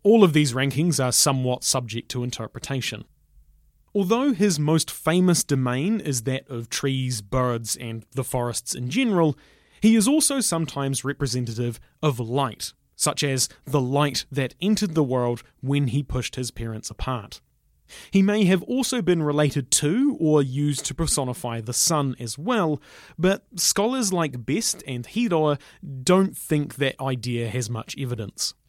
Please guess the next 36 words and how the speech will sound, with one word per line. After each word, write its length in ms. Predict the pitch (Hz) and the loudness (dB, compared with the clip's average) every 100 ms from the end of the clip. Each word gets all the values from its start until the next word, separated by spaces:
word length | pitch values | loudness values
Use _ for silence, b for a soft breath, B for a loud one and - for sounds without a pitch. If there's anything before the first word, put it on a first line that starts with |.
| _ | _
probably 440 | 330 294 180 170 | 2 2 4 4
since 460 | 175 - 151 151 - | 2 2 2 2 -2
Tamanui 540 | 151 160 151 143 143 | 0 2 2 2 0
Tara 400 | 127 139 120 120 | -2 -4 -2 -4
was 400 | 110 117 117 110 | -4 -4 -2 -4
his 220 | - 127 | -4 -2
own 260 | 120 113 110 | -2 -2 -4
thing. 380 | - 135 104 101 _ _ _ _ _ _ _ B B B | -4 -6 -6 -10 _ _ _ _ _ _ _ B B B
Tāne 440 | - 254 285 277 233 | -2 0 0 -2 -2
is 220 | 202 156 | -2 -4
also 380 | 170 170 - 175 | -4 -4 0 2
seen 440 | - 143 131 127 | 2 0 0 -2
as 180 | - 131 | -4 -8
the 180 | 110 135 | -4 -8
god 360 | 120 127 123 120 | -4 -2 -2 -4
of 200 | 139 131 | -8 -8
health 480 | - - 127 - - | -6 -4 -4 -8 -14
and 260 | 123 113 104 | -12 -10 -4
medicine, 640 | 131 151 143 - 113 107 _ B B B | -2 2 2 2 -2 -10 _ B B B
as 240 | 156 131 120 | -2 -2 -6
there 260 | 135 147 135 | -4 -2 0
are 60 | |
stories 500 | 123 - 202 226 185 | -2 -2 0 2 2
around 360 | 147 135 127 123 | 0 -2 -4 -4
him 180 | 123 127 | -4 -2
having 320 | 127 123 123 | -4 -6 -8
a 120 | 127 | -6
health-giving 880 | 123 - 147 147 - - 120 127 120 | -8 -4 -2 -2 -4 -8 -4 -2 -2
lake 420 | 120 208 196 156 - B B | -2 0 -2 -4 -14 B B
that 300 | 147 156 147 | 0 0 0
the 100 | 151 | 2
moon 340 | 147 135 127 | 4 2 0
dips 300 | 113 139 - - | -2 -4 -4 0
into 360 | 202 196 135 | 2 2 -2
each 300 | - 127 - | -4 -10 -10
day 300 | - 113 113 | -8 -6 -6